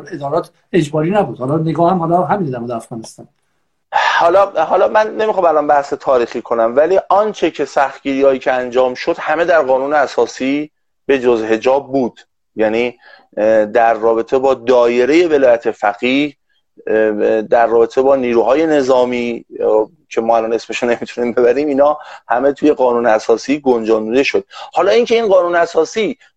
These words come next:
Speaker 2: دو سال بعد در واقع به مرحله اجرا در آمد، این یه حرف دیگه است، ولی همه اینها در قانون اساسی سال پنجاه و هشت در واقع به رفراندوم گذاشته شد. پس آنچه که می‌خواستن اجرا کنند رو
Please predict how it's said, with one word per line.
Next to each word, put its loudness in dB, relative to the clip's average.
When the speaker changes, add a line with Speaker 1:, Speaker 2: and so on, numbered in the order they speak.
Speaker 2:
دو 4
سال 2
بعد 2
در 4
واقع 2
به -2
مرحله 0
اجرا 2
در 4
آمد، 0
این -4
یه 2
حرف 2
دیگه 2
است، 2
ولی 0
همه -2
اینها 2
در 4
قانون 0
اساسی -2
سال 0
پنجاه 0
و 0
هشت -2
در 4
واقع -2
به 2
رفراندوم 0
گذاشته 0
شد. -6
پس -2
آنچه -2
که -2
می‌خواستن 0
اجرا 0
کنند 0
رو 4